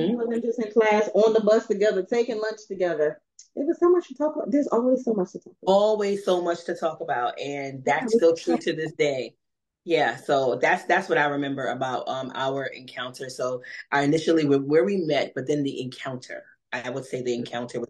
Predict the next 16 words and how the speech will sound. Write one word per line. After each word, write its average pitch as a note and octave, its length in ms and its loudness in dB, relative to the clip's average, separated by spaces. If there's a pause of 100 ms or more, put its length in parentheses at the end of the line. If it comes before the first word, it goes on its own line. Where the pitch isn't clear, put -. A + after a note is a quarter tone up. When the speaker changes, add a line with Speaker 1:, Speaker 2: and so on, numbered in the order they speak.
Speaker 2:
definitely A#2+ 520 -6 (420)
on C3 200 2
the B2+ 80 0
corner. B2+ 340 -2
That's A#2+ 240 0
when C#3 100 0
she - 140 -6
redeemed C3+ 380 -2
herself. B2 420 -2 (880)
Um, G#2 320 -4 (720)
<laughs> G#3+ 180 -2
because D#3+ 400 0
what C3 240 0
Speaker 1:
Everything G3 360 0
I F3+ 100 0
did F#3+ 280 2